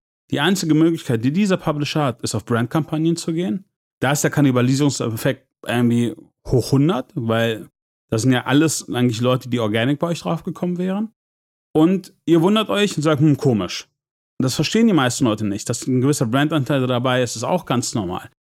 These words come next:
Aber wichtig hierbei ist genau das zu verstehen und das wirklich in seiner Payout-Kalkulation wahrzunehmen.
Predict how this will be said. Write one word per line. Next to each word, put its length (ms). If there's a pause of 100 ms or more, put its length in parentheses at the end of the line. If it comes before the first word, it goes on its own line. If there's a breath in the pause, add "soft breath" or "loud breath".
(220)
Aber 240
wichtig 440
hierbei 720 (560)
ist 180
genau 260
das 260
zu 120
verstehen 600 (360)
und 100
das 240
wirklich 440
in 100
seiner 220
Payout-Kalkulation 1400
wahrzunehmen. 720